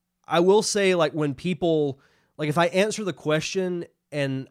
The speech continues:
I don't know if it's, like, they don't understand the answer or they have to ask again, but they ask it, like, slightly differently. If they have to ask the same question multiple times, that can get annoying. Anna asks, "When are you interviewing Phillip Rivers?"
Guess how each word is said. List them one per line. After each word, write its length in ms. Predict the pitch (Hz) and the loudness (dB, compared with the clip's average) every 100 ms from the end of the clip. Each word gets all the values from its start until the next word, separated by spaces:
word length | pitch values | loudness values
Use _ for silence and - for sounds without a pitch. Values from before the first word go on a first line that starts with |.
| _ | _
I 60 | 143 | -4
don't 120 | 151 | 0
know 100 | 151 | 0
if 100 | 147 | 0
it's, 160 | 135 | -6
like, 140 | 139 131 | -6 -4
they 80 | 131 | -4
don't 220 | 135 135 | -4 -4
understand 500 | 131 117 - 131 123 | -8 -8 -8 -6 -6
the 100 | 123 | -8
answer 580 | 127 131 120 156 147 131 | -6 -6 -8 -6 -4 -4
or 60 | |
they 140 | 123 127 | -4 -2
have 260 | 131 131 | -2 -4
to 160 | - 131 | -8 -4
ask 300 | 127 131 127 | -4 -4 -8
again, 400 | 110 120 127 123 | -10 -6 -6 -6
but 100 | 123 | -8
they 140 | 123 | -6
ask 260 | 120 123 - | -4 -6 -8
it, 140 | 131 | -14
like, 160 | 117 - | -16 -16
slightly 400 | - 131 123 113 | -10 -10 -10 -12
differently. 320 | 113 123 135 | -12 -10 -8
If 80 | 135 | -4
they 100 | 170 | 0
have 200 | 214 240 | 0 0
to 60 | |
ask 240 | 185 185 - | 0 -2 -2
the 80 | 143 | -8
same 280 | 160 156 | -6 -6
question 440 | 135 139 131 - 131 | -4 -6 -4 -6 -8
multiple 440 | 123 127 - 123 | -6 -8 -10 -16
times, 540 | 107 120 120 143 139 - _ _ _ _ | -10 -10 -10 -12 -16 -18 _ _ _ _
that 300 | 127 135 135 | -6 -2 -2
can 140 | 135 127 | -4 -6
get 140 | 123 | -6
annoying. 500 | 110 107 104 113 117 _ _ _ _ _ _ _ _ _ _ _ _ _ - _ - | -8 -10 -12 -14 -18 _ _ _ _ _ _ _ _ _ _ _ _ _ -20 _ -2
Anna 200 | 156 165 | 2 2
asks, 340 | 151 151 - | 4 2 0
"When 160 | 143 175 | -2 0
are 60 | |
you 180 | 185 185 | 0 -2
interviewing 640 | 160 156 143 151 151 147 | -2 -2 -2 0 0 -2
Phillip 340 | - 156 147 147 | -6 -4 -4 -4
Rivers?" 640 | 131 123 110 101 110 - | -4 -4 -4 -10 -10 -12